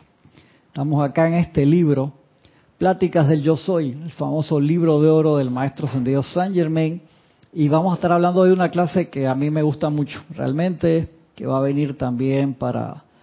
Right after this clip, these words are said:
los días estos en que vamos a estar concentrados en Semana Santa en los temas del Maestro Ascendido Saint Germain. Una clase que está en la página setenta y cinco para los que tengan el libro por allí.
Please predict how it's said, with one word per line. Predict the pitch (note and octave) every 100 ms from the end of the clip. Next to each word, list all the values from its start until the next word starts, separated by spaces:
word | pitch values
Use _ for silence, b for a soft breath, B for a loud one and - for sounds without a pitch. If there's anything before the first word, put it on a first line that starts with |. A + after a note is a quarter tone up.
| b b b _
los | C#3 B2+
días | C#3 D3 D3+
estos | C#3 D3+ C3+
en |
que | C3
vamos | B2+ C3 C#3+ B2+
a |
estar | B2 D3 C#3 B2
concentrados | D3 D3+ D#3 C3 C3+ D3+ D3 C#3
en | C3+
Semana | A#2 C#3 C#3+ C#3+
Santa | C3 D#3 D3 D3 A#2+ - _ _ _ _ _ _
en | C#3 C#3
los | C3+ -
temas | E3 D#3 D#3 C3
del | B2+ A#2+
Maestro | B2 C3 D3
Ascendido | B2 B2+ C#3 C3
Saint | D3+ D#3
Germain. | F3+ F#3 F#3 G3+ - b b b _ _ _ _ - -
Una | E3+
clase | E3+ E3+ F3+ F3+ B B B -
que | D#3+
está | D3+
en | F3+
la | F#3+
página | F#3+ G3+ E3
setenta | - G3 G3 G#3+ G3+
y | G3
cinco | - A3+ F#3 D3+ C#3
para | C3+ C3
los | B2+
que | D#3
tengan | - D#3 D#3
el | B2+ C3
libro | D3 D3 C#3
por | C3+ C3
allí. | C#3+ D#3+ E3+